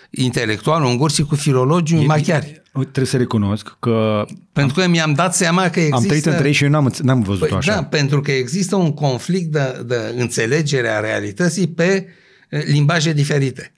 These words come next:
Speaker 1: Oamenii ăștia... Deci, când, eh, Orban a spus, eh, că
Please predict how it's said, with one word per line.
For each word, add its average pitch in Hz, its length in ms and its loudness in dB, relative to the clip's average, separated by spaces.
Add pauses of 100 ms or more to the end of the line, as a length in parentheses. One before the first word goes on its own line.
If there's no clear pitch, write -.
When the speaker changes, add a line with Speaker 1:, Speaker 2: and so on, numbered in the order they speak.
(420)
Speaker 1:
Oamenii 165 420 0
ăștia... 147 280 0 (280)
Deci, 139 500 -2
când, 139 420 0
eh, 120 340 0 (200)
Orban 175 500 2
a 131 120 2
spus, - 640 -2 (520)
eh, 120 100 -4 (560)
că 113 540 2